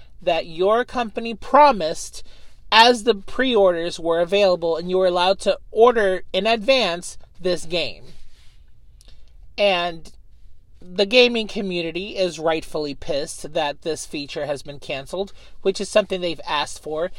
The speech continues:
And it's on top of all the delays and on top of all the problems that it's already had.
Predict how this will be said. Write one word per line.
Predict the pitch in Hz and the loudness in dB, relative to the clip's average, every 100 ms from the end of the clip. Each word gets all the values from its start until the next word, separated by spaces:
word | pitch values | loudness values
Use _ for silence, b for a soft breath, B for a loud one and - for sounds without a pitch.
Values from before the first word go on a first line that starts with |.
| B B | B B
And | 208 220 | -2 0
it's | 240 254 | 0 2
on | 247 | 0
top | 226 - 262 285 - | 0 4 6 8 6
of | 214 | 4
all | 202 190 | 6 6
the | 180 | 4
delays | 170 170 165 156 151 160 | 0 0 0 -2 -4 -6
and | 190 | -4
on | 202 | -4
top | - 214 233 | 4 4 6
of | 220 190 - | 2 0 2
all | 185 180 | 2 2
the | 170 | 0
problems | - - 175 165 170 165 - b b b - | -4 0 0 0 -4 -6 -12 b b b -6
that | 175 | -6
it's | - - | -6 0
already | 190 170 165 | 2 2 0
had. | - - 113 78 160 | -4 -6 -8 -10 -14